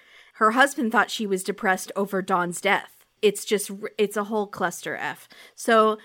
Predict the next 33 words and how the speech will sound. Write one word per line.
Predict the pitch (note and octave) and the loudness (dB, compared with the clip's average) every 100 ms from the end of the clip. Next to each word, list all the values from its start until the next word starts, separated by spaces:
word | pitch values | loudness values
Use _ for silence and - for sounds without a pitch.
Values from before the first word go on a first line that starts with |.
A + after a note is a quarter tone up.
| _ _ | _ _
finally, | - - C4+ E4+ F4+ F4+ D4+ | -4 2 2 2 0 -2 -2
Nick | G#3+ A3 C4+ - | -2 0 0 -2
decides | - A3 C4 F3+ E3+ F3+ - - | -8 -4 2 2 2 -2 -8 -4
that | A#3 A#3 | -2 -2
he | C#4+ | -2
wants | C4+ B3+ A#3+ - | 0 0 0 -4
to | A#3 | -2
marry | G#3+ A#3 C4 F3+ B2 | -2 -2 -2 -2 -4
one | F#3+ G3 | -4 -2
of | G3 F#3+ | -2 -6
these | F#3+ F#3+ | -8 -4
very | F#3 F#3 G3 | 0 0 0
special | G3 F#3+ F#3 - F3+ | -2 -4 -4 -4 -8
church | - F#3 F3+ - | -6 -6 -6 -6
ladies | D#3+ D3+ C#3+ | -6 -6 -10
that | - E3 | -8 -8
he's | F3 E3+ | -8 -10
been | E3 E3 | -10 -10
sleeping | F3 E3 E3 B2+ | -10 -10 -10 -12
with. | - - _ - - _ - | -16 -20 _ -20 -20 _ -6
And | G3 | -4
he | F#3+ A3+ G#3 | -2 -2 -2
stops | - - G#3+ A3+ - | -6 2 4 4 2
sleeping | - F#3+ F3+ F#3 F3 | -6 -4 -4 -4 -6
with | F3 | -6
everyone | E3+ E3 F3 D#3+ | -6 -4 -4 -4
else. | D#3 - - - - _ | -6 -6 -10 -14 -16 _
He's | - G3+ | -10 -4
gonna | A3 G3 | -2 0
marry | F#3+ F#3 F#3 | 0 0 -2
this | F3+ F3+ | -4 -6
one | F3+ F3 D#3+ | -6 -6 -6
lady. | G2+ - | -10 -14